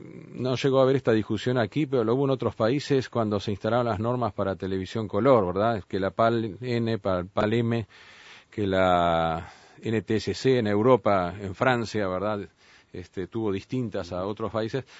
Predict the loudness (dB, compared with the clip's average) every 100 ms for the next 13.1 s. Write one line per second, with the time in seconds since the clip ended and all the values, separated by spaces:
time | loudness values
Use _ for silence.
0 | -16 -6 0 2 2 2 0 4 6 8
1 | 6 6 4 4 4 4 4 2 2 2
2 | 2 2 2 4 4 2 -2 0 2 2
3 | 2 2 4 6 4 4 2 2 0 0
4 | 0 -2 -2 -2 0 0 2 0 0 2
5 | 0 -2 -20 -20 -10 0 2 4 4 4
6 | 2 2 2 4 2 0 -14 -20 -20 -20
7 | -6 0 2 4 4 2 2 2 4 4
8 | 6 4 6 4 6 8 10 8 6 4
9 | 4 4 4 4 8 10 10 8 2 0
10 | 0 0 2 0 0 -2 -6 -10 -4 -4
11 | -2 -2 -2 -2 0 0 4 4 4 2
12 | 0 0 0 0 0 0 -2 0 -2 -2
13 | -4